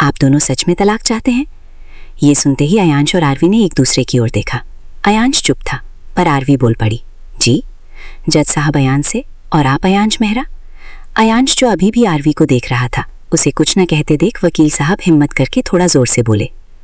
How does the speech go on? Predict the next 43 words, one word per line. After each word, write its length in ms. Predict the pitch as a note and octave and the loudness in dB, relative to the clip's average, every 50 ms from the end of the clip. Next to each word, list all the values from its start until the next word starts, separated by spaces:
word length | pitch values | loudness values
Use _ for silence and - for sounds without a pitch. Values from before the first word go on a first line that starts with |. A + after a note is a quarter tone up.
| - - - - | -20 -8 -2 0
"मिस्टर 240 | D3 C#3 - - D3 | 2 2 2 2 2
मेहरा, 320 | C#3 C#3 C3+ C#3 F#3 A#3+ - - - - - - | 2 2 2 0 0 -2 -4 -8 -16 -12 -6 -4
आपसे 260 | - C#3 - - - | -2 -2 0 -2 -2
कुछ 180 | - D#3+ D#3 - | 0 -2 -2 0
पूछा 280 | - C#3+ - - E3 | 0 0 2 2 2
जा 160 | D#3 E3+ E3 | 2 2 0
रहा 180 | E3+ F3+ F#3 G#3+ | 0 -2 -2 -4
है।" 140 | A#3 C4 - - - - - - - - - - - - - - | -4 -6 -8 -10 -16 -20 -20 -20 -20 -20 -20 -20 -18 -8 -2 0
तभी 220 | A#3 A3 C4 C#4 | 2 4 4 6
अयांश 400 | C4 G#3 F#3 F3 F3 F3+ - - | 6 6 4 4 4 4 2 2
ने 100 | A#3+ B3 | 2 2
जज 180 | - D#3+ C#3+ - | 2 2 2 2
साहब 340 | - - D#3+ D#3 F#3+ G3+ | 0 0 0 0 0 2
और 100 | G#3+ G3+ | 2 2
वकील 300 | E3 D#3+ - - D3+ D3+ | 2 0 2 2 2 2
साहब 260 | D#3+ - E3 D3 - - - | 2 2 0 -2 -4 -2 2
दोनों 200 | F#3+ E3+ D3+ D3 | 2 4 4 4
की 160 | C#3 - C3 | 2 2 0
ओर 120 | A#2+ A2 G#2+ | 2 2 2
देखा, 320 | - G#2 - - B2 B2 - - - - - - - - - - - - | 0 -2 -2 -2 -4 -4 -6 -8 -20 -20 -20 -20 -20 -18 -16 -8 -2 0
तो 80 | F3 | 2
जज 160 | D3+ - C#3+ - | 2 2 2 0
साहब 280 | - - C#3 C#3+ C#3 - | 0 -2 -2 -2 -2 -2
फिर 140 | - G3 F#3 | 0 0 0
बोले, 300 | F3 D#3 C#3 C3+ F3 C4 - - - - - - | 2 2 2 2 0 -2 -6 -14 -18 -12 -6 -4
"आप 160 | - - - - | -4 -2 -2 -2
तलाक 260 | C#3+ C3 C3+ - - | 0 0 0 -2 -2
चाहते 300 | - - F3 E3 - B3+ | -2 -4 -2 -2 -2 -2
हैं?" 120 | A#3 B3 F4+ - - - - - - - - - - - - - | -2 -2 -4 -6 -8 -18 -20 -20 -20 -20 -18 -18 -18 -10 -2 0
अयांश 380 | G#3 A3 A3 A#3 C4 C#4 - | 2 2 4 4 2 2 2
आरवी 220 | G3 F3+ F3+ E3+ E3 | 2 0 2 0 0
की 120 | - F3 | 0 0
तरफ 220 | - E3+ F3+ G#3 - | 0 0 0 -2 -2
हाथ 160 | - - C#3+ | -2 -2 -2
से 200 | C#3 - - G#3+ | 0 0 0 0
इशारा 280 | G#3 G3 - D3 C#3 C#3+ | 2 2 2 2 0 0
करते 280 | - - B2+ - - C#3+ | 0 -2 -2 0 0 0
हुए 160 | C3+ C#3+ D3 | 2 2 2
बोला, 260 | C#3 C3+ A#2+ A#2 - - - - - - - - - - | 2 2 0 0 -2 -6 -12 -18 -20 -20 -20 -14 -6 0
"ये 140 | F#3 A#3+ C4 | 2 2 2
चाहती 340 | - G3+ D#3 C#3 - C3+ | 2 0 -2 -2 0 0
है 120 | C3 B2 A#2 | 0 0 0
तलाक।" 380 | - A#2+ G#2+ C#3 - - - | 0 0 -2 -2 -4 -8 -12